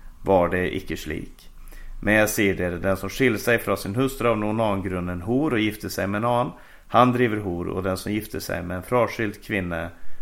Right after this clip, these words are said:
han driver hor. Eh,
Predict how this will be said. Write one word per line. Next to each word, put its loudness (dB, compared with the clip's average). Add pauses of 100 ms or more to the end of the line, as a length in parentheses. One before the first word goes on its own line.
(160)
han 2
driver -4
hor. -2 (1200)
Eh, 6